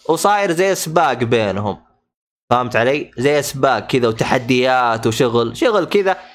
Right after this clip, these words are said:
يعني تحسه شغل، يعني، يجي منه أحسن من، آه، شركتنا ومدري وشو.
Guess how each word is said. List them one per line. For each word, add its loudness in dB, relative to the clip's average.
يعني 0
تحسه -2
شغل، 0
يعني، 0
يجي 2
منه 0
أحسن 0
من، -2
آه، 2
شركتنا 0
ومدري 0
وشو. -2